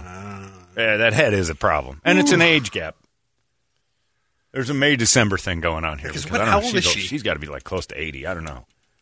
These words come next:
Speaker 2: But for eighty, good hair. Face is okay.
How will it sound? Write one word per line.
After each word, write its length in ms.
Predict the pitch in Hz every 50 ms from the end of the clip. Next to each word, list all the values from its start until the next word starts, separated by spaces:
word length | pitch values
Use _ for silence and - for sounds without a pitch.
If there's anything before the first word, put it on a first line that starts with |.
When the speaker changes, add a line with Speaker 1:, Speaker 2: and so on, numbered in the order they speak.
| _ _ _ _ -
Speaker 2:
But 120 | 233 -
for 160 | - 311 -
eighty, 320 | - 294 285 254 220 185 180
good 280 | 170 147 180 208 202
hair. 400 | 185 170 151 147 151 151 156 151 _ _ _ _ _ _ _ _ _ _ _ _ _ _ _ _ _
Face 380 | _ - - 202 202 190 - -
is 180 | 135 - - - 143
okay. 580 | 131 135 - - 131 113 101 101 101 113 113